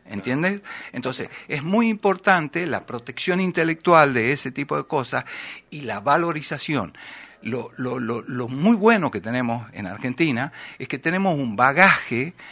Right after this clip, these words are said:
Speaker 1: cultural, científico, tecnológico muy importante. No todos los países tienen tres premios Nobel, no todos los países producen conocimiento aplicado como lo estamos produciendo nosotros, y sería un despropósito total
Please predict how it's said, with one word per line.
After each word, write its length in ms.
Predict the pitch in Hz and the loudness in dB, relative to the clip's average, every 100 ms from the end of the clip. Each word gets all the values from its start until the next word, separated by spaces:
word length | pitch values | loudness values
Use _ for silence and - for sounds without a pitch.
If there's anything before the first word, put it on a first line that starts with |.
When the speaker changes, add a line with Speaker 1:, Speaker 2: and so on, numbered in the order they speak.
| - - | -20 -12
Speaker 1:
cultural, 840 | - 139 127 139 147 170 165 156 143 | -4 -4 -2 0 6 8 10 6 2
científico, 800 | 120 123 127 165 - 147 131 127 | -2 -2 -2 -2 -2 -4 -4 -4
tecnológico 760 | 127 127 156 165 - 147 147 | -2 0 2 2 0 -6 -4
muy 320 | 123 175 214 | 0 4 4
importante. 840 | 165 139 131 - 127 107 98 135 - - - - | 4 2 0 2 2 2 -2 -6 -6 -12 -14 -10
No 240 | 139 180 196 | 0 2 4
todos 240 | 190 165 | 4 4
los 160 | 123 - | 2 2
países 420 | 120 139 139 127 | 2 2 0 -4
tienen 340 | - 117 104 | -2 0 0
tres 220 | - 127 | -2 -4
premios 440 | - 113 110 101 98 | -2 -2 0 -2 0
Nobel, 500 | 127 143 113 120 135 - - - | 4 4 4 0 -4 -12 -16 -6
no 200 | 147 202 | -4 -2
todos 200 | 208 190 | 0 0
los 160 | 156 - | -2 -4
países 520 | - 117 143 131 135 | -4 -4 -4 -6 -8
producen 760 | - 120 123 135 160 - 147 139 | -6 -2 0 0 0 0 -2 -2
conocimiento 800 | 120 123 - 131 151 156 - 127 | -2 -2 -4 -6 -6 -6 -2 0
aplicado 540 | 120 127 127 160 156 | 0 -4 0 0 0
como 240 | 135 120 | -4 -4
lo 100 | 98 | -6
estamos 360 | 98 131 139 131 | -6 -2 -2 -2
produciendo 520 | 120 120 123 139 131 | -4 -4 -4 -4 -4
nosotros, 520 | 139 - 160 147 170 - - - - | -4 -2 -2 -2 -6 -6 -12 -12 -12
y 120 | 143 | -10
sería 420 | - 151 196 226 | -4 -4 0 0
un 120 | 170 | 0
despropósito 920 | 113 123 - 151 156 185 - - 127 | -2 -4 -4 -6 -2 -4 -6 -8 -8
total 640 | - 113 117 165 160 180 226 | -6 -6 4 6 6 2 -2